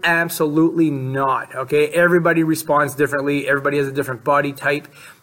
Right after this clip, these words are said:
And some folks might have a different level of in-, inflammation.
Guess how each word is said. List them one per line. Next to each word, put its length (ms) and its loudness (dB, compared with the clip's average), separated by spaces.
And 180 2
some 240 2
folks 340 2
might 220 0
have 200 0
a 60 0
different 320 -2
level 240 2
of 120 -2
in-, 180 0
inflammation. 880 -4